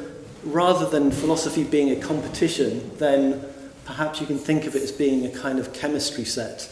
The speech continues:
um, a set of tools for analysing the world and then putting it back together again.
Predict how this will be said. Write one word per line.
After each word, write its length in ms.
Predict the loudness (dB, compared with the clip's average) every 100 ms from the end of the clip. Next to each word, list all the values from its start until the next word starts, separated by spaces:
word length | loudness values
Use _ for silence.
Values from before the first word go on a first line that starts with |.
| -16 -20 -20 -10
um, 240 | -6 -4 -4
a 80 | -2
set 380 | 0 0 0
of 180 | -4 -6
tools 560 | -4 2 4 4 2 -2
for 420 | -4 -2 -2 -2
analysing 640 | 2 4 6 6 4 4 2
the 80 | 2
world 340 | 2 2 0
and 80 | -2
then 140 | -2
putting 260 | -4 -2 0
it 140 | 0
back 180 | -2 -4
together 400 | -2 2 2 2
again. 320 | -2 -6 -8